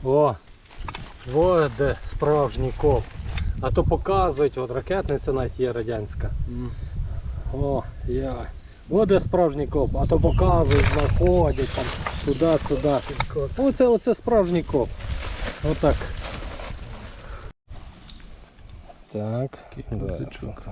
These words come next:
Speaker 1: це.
Speaker 2: Розпалася
Speaker 1: Е, ну що, можна,
Speaker 2: подлянка.
Speaker 1: можна сказати, можна сказати, є. А
Speaker 2: Ну,
Speaker 1: динарики
Speaker 2: царик.
Speaker 1: і цей, то, то ти,
Speaker 2: Це
Speaker 1: ти
Speaker 2: в
Speaker 1: все.
Speaker 2: другій шапочці, шапочці,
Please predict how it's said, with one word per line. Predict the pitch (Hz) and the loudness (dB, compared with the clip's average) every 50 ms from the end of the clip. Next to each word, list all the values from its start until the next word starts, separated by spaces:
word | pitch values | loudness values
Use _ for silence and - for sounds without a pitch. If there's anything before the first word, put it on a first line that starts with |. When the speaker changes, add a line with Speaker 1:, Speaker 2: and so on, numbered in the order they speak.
| 85 - - | -16 -16 -14
Speaker 1:
це. | 113 | -14
Speaker 2:
Розпалася | 113 113 - - - - 117 120 123 117 285 | -12 -14 -14 -14 -14 -12 -10 -8 -4 0 2
Speaker 1:
Е, | 240 143 | 2 2
ну | 113 107 | 2 2
що, | 98 117 - | 0 -2 0
можна, | 110 110 110 104 - 110 | 0 2 2 0 0 -2
Speaker 2:
подлянка. | 101 - 123 - - - - - - - - | -4 -6 -10 -14 -16 -20 -20 -20 -18 -12 -8
Speaker 1:
можна | 127 120 113 110 117 113 | -6 -4 -4 -4 -4 -6
сказати, | - - - 120 113 113 113 110 - - 117 110 - - - - - - - - - - - - - | -6 -8 -8 -6 -4 -4 -4 -4 -4 -4 -6 -6 -6 -8 -12 -14 -14 -14 -16 -16 -18 -20 -18 -12 -8
можна | 127 117 110 113 117 117 | -8 -6 -4 -4 -4 -4
сказати, | 110 - - 120 110 110 113 110 - - 120 | -4 -6 -8 -8 -6 -6 -6 -6 -6 -6 -6
є. | 127 151 185 190 147 110 - - _ _ _ _ - - - _ _ _ _ _ _ _ | -4 -4 -2 -4 -4 -6 -10 -16 _ _ _ _ -20 -20 -20 _ _ _ _ _ _ _
А | - 117 117 117 117 113 | -4 -2 -2 -2 -2 -2
Speaker 2:
Ну, | 113 | -2
Speaker 1:
динарики | 117 120 123 135 143 156 156 156 143 131 | -2 0 2 2 2 2 0 0 0 0
Speaker 2:
царик. | 131 151 143 135 131 127 127 | 0 2 2 2 2 2 0
Speaker 1:
і | 123 | -2
цей, | - - 147 147 151 147 143 131 110 - - - - - - - | -2 -2 -2 0 0 0 -2 -4 -4 -8 -12 -20 -20 -20 -14 -10
то, | - 131 - - | -10 -6 -4 -2
то | 139 127 - | -2 -2 0
ти, | - 147 139 | 2 2 2
Speaker 2:
Це | 123 185 | 2 0
Speaker 1:
ти | - 135 | -4 -4
Speaker 2:
в | 135 | -4
Speaker 1:
все. | 131 123 151 | -4 -2 0
Speaker 2:
другій | 135 147 131 117 131 | 0 0 0 0 -4
шапочці, | - - - 120 113 - 117 - - - - - | -6 -8 -8 -10 -12 -12 -14 -18 -18 -16 -14 -10
шапочці, | - - 139 120 - - 110 - - - | -6 -4 -4 -6 -6 -12 -18 -18 -20 -20